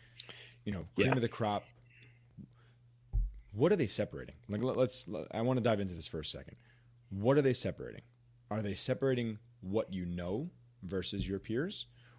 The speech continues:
Speaker 1: Are they separating, you know, um, who can take a test? Are, like, what do you, what do you, 'cause you, this is the unfair part. So what are norm reference
Speaker 2: Okay.
Speaker 1: tests separating?
Speaker 2: Loaded, loaded question.
Speaker 1: I know it is, and that's why I asked it.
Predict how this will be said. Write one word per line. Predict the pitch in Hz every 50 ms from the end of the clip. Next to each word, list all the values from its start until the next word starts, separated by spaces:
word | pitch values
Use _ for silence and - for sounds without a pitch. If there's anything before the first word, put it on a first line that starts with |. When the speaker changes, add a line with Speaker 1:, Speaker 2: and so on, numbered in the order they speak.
| - _ - - -
Speaker 1:
Are | - 107 101
they | 98 98 95
separating, | - - - 120 113 - 113 110 110 110 104 104 101 98 95 92 90 - - _ - - - - - - - - - -
you | 95
know, | 95 85 76 69 - - - - - _ - - _ _ _ -
um, | 80 78 73 69 65 65 - - - _ _ - - - _
who | - - 139 135 123
can | - 113 98 92
take | - - 110 117 -
a | 139
test? | 131 - 151 175 190 - - - - - - - _ - 95
Are, | 98 - -
like, | 113 123 - - - - - - - - -
what | 104 127
do | 143 156
you, | 156 131 - 110
what | 120 135
do | 151 165
you, | 139 117
'cause | - - 113 101 101
you, | 101 -
this | 90 85 104 98 95
is | 98
the | 95 113 104
unfair | 107 117 113 - 147 135
part. | - 104 85 76 -
So | 87 87
what | 90 92 98 110 131 131 - - - -
are | 101 104 107 104
norm | 98 98 98 98 95 95
reference | 95 95 - - - - -
Speaker 2:
Okay. | - 104
Speaker 1:
tests | 85 - - - - - -
separating? | - - 98 - - - 67 64 - - - - - - - - - - - - - - _ - _ - - - -
Speaker 2:
Loaded, | 104 107 113 127 127 127 123 123 123 117 110 113 110 - -
loaded | 90 92 101 107 104 95 90 90 -
question. | - - 64 53 - - - -
Speaker 1:
I | - 139
know | 147 117 98
it | 87 82
is, | 90 113 113
and | 107
that's | 101 98 -
why | 120 123
I | 120
asked | 95 80 71 69
it. | -